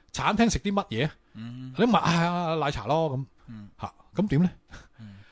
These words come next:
Speaker 1: 冇啦，其實，
Speaker 2: 係。
Speaker 1: 其實大家你以為自己好有嘅時候，大家諗下，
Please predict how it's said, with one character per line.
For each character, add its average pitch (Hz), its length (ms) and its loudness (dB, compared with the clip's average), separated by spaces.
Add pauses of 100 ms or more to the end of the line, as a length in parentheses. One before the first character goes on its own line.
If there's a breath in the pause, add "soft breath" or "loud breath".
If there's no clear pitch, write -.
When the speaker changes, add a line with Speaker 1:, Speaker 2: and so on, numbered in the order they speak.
(200 loud breath)
Speaker 1:
冇 180 420 4
啦， 240 100 4
其 160 120 -2
實， 190 120 0 (160)
Speaker 2:
係。 - 60 -8
Speaker 1:
其 165 220 2
實 185 180 2 (140)
大 175 300 2
家 269 320 0
你 185 200 6
以 196 300 4
為 117 180 0
自 127 180 -8
己 226 160 2
好 139 120 0
有 160 120 4
嘅 127 300 4
時 95 220 -8
候， 90 200 -8 (540 soft breath)
大 160 140 0
家 269 140 2
諗 165 280 0
下， 127 300 -4